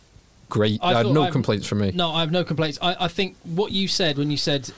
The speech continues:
Speaker 2: "Had England lost, you would have been relatively happy," that's exactly where I was. And I said after Wales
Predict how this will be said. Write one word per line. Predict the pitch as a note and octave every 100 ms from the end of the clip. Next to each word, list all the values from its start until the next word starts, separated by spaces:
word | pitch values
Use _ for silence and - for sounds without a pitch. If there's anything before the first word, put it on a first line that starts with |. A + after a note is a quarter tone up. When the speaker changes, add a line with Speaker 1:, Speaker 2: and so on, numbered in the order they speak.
| - -
Speaker 2:
"Had | D3 E3 D3
England | D3+ C#3+ C#3
lost, | D3 B2 - - - - - _ _ - - - - D#3
you | D3 C#3+
would | C#3+
have | C3+ A#2 - _ _ _ _ F#3 -
been | C#3 B2+ - - - D#3
relatively | D#3 C#3+ C3+ C#3+ C3+
happy," | D#3 C3+ C3
that's | C3+ D3
exactly | D3 D3 - E3+
where | E3 D#3
I | E3
was. | C3+ C3
And | E3
I |
said | D#3+ A#3
after | G#3+ -
Wales | F#3 F#3 C#3+ C3 -